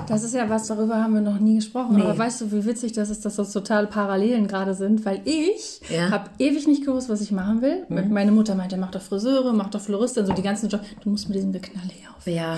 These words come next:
Speaker 1: <laughs> Diese ganzen Jobs, die halt noch keine Kohle bringen, so.
Speaker 2: Mhm.
Speaker 1: Und dann, äh,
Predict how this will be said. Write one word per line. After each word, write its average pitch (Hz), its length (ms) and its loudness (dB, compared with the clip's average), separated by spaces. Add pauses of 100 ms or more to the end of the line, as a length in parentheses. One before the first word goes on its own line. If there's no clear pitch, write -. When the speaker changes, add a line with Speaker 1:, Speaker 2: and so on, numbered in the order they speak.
Speaker 1:
<laughs> - 840 2
Diese 214 180 4
ganzen 240 440 4
Jobs, 233 440 -2
die 208 400 2
halt 202 120 0
noch 208 100 -2
keine 202 220 0
Kohle 233 260 -2
bringen, 285 380 0
so. - 160 -2
Speaker 2:
Mhm. 175 160 -2 (480)
Speaker 1:
Und 220 200 4
dann, 254 460 2
äh, 226 500 0